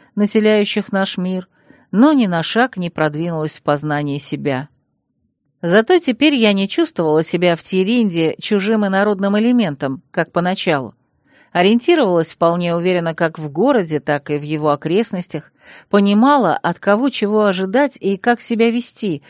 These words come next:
чтобы не нарушить законы и традиции. А значит, пора набраться смелости — и отправиться на разведку в Академию магии, располагавшуюся в южном пригороде Тьяры.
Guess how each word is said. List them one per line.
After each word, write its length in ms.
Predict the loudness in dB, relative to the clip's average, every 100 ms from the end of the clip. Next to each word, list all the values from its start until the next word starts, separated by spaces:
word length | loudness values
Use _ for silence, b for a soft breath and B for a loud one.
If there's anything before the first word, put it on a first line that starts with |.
| B -18
чтобы 320 | -4 -2 0
не 80 | 0
нарушить 480 | 0 -2 -2 -4
законы 440 | -2 -2 -2 -4 -4
и 20 |
традиции. 680 | -2 -2 -2 -6 -8 -10 -14 _ _ _ _ _ _ _
А 200 | 2 2
значит, 600 | 2 2 2 0 -6 -6 _
пора 340 | 2 4 2
набраться 640 | 2 -4 -2 -2 -2 -6 -8
смелости — 840 | -6 -6 -4 -2 -4 -6 -8 -8 b b b 2
и 60 |
отправиться 720 | 2 4 2 2 2 0 0
на 80 | 2
разведку 560 | 2 2 0 -2 -2 -2
в 40 |
Академию 600 | 2 0 2 2 2 2
магии, 520 | 2 0 0 -2 -4 B B
располагавшуюся 1040 | -6 -4 0 0 2 0 0 -2 -4 -2 -4
в 40 |
южном 480 | -2 -4 -4 -6 -6
пригороде 520 | -6 -2 -2 -2 -6
Тьяры. 580 | -8 -4 0 0 -2